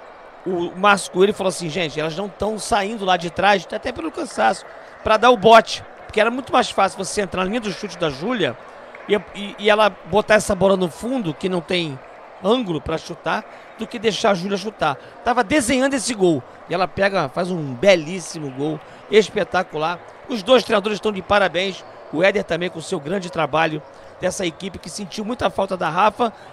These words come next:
e também da Pelé, que acabou sendo, é, de uma certa forma, ruim pro seu time.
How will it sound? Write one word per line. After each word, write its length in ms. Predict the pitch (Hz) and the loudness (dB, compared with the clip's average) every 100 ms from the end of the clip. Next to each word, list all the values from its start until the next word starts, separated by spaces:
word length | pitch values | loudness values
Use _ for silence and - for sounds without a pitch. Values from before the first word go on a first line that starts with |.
| - | -10
e 80 | - | -4
também 240 | - 226 | 0 2
da 100 | 233 | 4
Pelé, 420 | 240 233 196 143 120 - - - - - | 4 4 6 4 0 -10 -20 -20 -20 -10
que 80 | 180 | -8
acabou 460 | 170 180 143 156 | -4 -4 -2 -2
sendo, 560 | 196 - 185 196 208 214 - - - - - | -2 -4 -4 -4 -4 -6 -10 -20 -20 -16 -8
é, 420 | 156 143 139 139 139 - - - - | -6 -4 -6 -8 -12 -18 -20 -20 -12
de 80 | 170 | -6
uma 120 | 170 | -6
certa 280 | 170 160 165 | -6 -8 -8
forma, 340 | 165 170 185 - - | -6 -6 -8 -12 -10
ruim 220 | 220 202 | -6 -6
pro 120 | - | -8
seu 100 | - | -8
time. 300 | 180 - 156 | -8 -12 -16